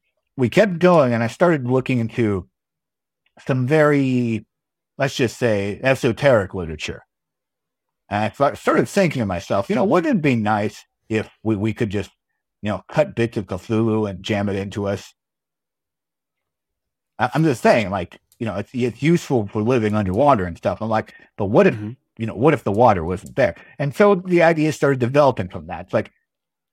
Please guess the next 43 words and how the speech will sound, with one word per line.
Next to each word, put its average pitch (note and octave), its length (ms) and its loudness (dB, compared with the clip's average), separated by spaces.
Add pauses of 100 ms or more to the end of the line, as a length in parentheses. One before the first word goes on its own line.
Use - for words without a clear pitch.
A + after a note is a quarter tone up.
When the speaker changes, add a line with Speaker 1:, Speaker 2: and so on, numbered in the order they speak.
(600)
Speaker 1:
w-, D3+ 260 -8 (120)
it, D3+ 200 0
it, C#3 120 0 (920)
the, C3+ 260 -4
the C3+ 160 -4 (140)
cybernetic D3+ 560 0
implanting F2+ 680 -8 (100)
is C3 180 -2
a A2 320 0 (600)
two-way D#3 480 2
sword, F2+ 480 -4
basically. D2+ 520 -12
It's - 120 -16
how D3+ 140 2
you C#3+ 140 0
interface B2 480 -2
with G#2 120 -6
the F#2 80 -6
world, G#2+ 320 0
but G#2 60 -2
it's G2+ 120 -4
also G2+ 220 -2
how G2 100 -2
you F2 180 -6
interface F2+ 460 -10
with D#2 100 -12
yourself. - 360 -4 (480)
So F3 100 4
why E3 200 4
Speaker 2:
Mm-hmm. D#3+ 60 0
Speaker 1:
don't C3+ 160 2
we A2 140 -2
just G#2 240 -6
cut A2+ 220 0
out G2 240 2
all B2 240 2
the F2 80 -6
middlemen E2+ 500 -10
and, C3 300 -14 (280)
you - 80 -14
know, D3 140 -4
directly B2 540 0
jam A#2 400 -2